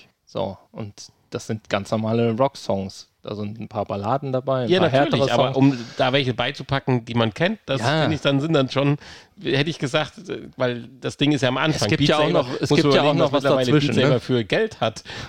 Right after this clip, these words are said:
Speaker 2: um <laughs> eventuell Lizenzen einkaufen zu können.
Speaker 1: Nein, natürlich, das bemängle ich ja auch gar nicht, aber das macht's natürlich schwierig. Man muss sich da erstmal so rein
Speaker 2: Grooven, ja.
Speaker 1: fühlen
Speaker 2: Ja.
Speaker 1: und die Songs vielleicht ein paar Mal hören,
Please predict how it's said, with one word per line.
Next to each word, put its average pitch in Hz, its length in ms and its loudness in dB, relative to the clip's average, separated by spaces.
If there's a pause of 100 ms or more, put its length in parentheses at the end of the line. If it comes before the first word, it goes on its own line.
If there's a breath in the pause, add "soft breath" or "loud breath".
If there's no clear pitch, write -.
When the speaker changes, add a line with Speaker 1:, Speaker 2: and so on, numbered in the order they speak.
Speaker 2:
um 131 200 6
<laughs> - 0 -
eventuell 120 420 4
Lizenzen 120 500 2
einkaufen 113 520 0
zu - 100 -8
können. 120 280 -2
Speaker 1:
Nein, 135 200 4
natürlich, 120 420 0
das - 180 -8
bemängle 127 420 2
ich 107 100 -2
ja 117 100 2
auch - 100 -4
gar 104 180 -2
nicht, 101 160 -8
aber 117 100 -2
das - 420 -6
macht's 127 300 -4
natürlich 123 380 -2
schwierig. 131 500 -2
Man 135 140 -2
muss 139 140 -6
sich 135 100 -14
da - 120 -6
erstmal 131 300 -4
so 120 80 -2
rein 135 480 -2 (400 soft breath)
Speaker 2:
Grooven, 104 360 0
ja. 104 120 -2
Speaker 1:
fühlen 160 500 4
Speaker 2:
Ja. - 60 -4
Speaker 1:
und 139 320 -4 (220)
die 127 180 -10
Songs 127 300 -4
vielleicht 131 240 -4
ein 117 60 -8
paar 127 180 -2
Mal 113 180 0
hören, 143 400 0